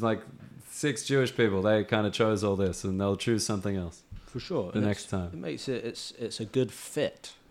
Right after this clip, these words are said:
Speaker 2: you know? It
Speaker 1: Mm.
Speaker 2: makes sense.
Speaker 1: I mean, uh, it, it's just funny the way that you're saying, um,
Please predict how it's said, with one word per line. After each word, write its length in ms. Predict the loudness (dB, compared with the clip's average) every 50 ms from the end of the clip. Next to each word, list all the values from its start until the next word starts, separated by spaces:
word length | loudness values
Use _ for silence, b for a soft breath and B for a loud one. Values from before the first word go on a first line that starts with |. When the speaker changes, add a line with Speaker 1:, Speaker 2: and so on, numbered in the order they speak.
| -18 -14
Speaker 2:
you 80 | -12
know? 120 | -10 -8 -4
It 80 | 0
Speaker 1:
Mm. 60 | 2 2
Speaker 2:
makes 260 | 2 2 0 -2 -4
sense. 480 | -6 -6 -8 -8 -10 -12 -16 -20 -20 -20 b b b b b b b b b b b b b _
Speaker 1:
I 100 | 0 2
mean, 180 | 4 4 4 2
uh, 140 | 0 -2 -2 -4 -4
it, 140 | -4 -4 -4 -6
it's 140 | -6 -4 -2
just 180 | -2 -4 -4 0
funny 260 | 4 4 6 6 6
the 80 | 8 8
way 180 | 8 10 8
that 80 | 8 8
you're 140 | 6 6 6
saying, 420 | 6 4 4 4 4 2 2 2
um, 380 | 0 0 0 0 -2 -2 -4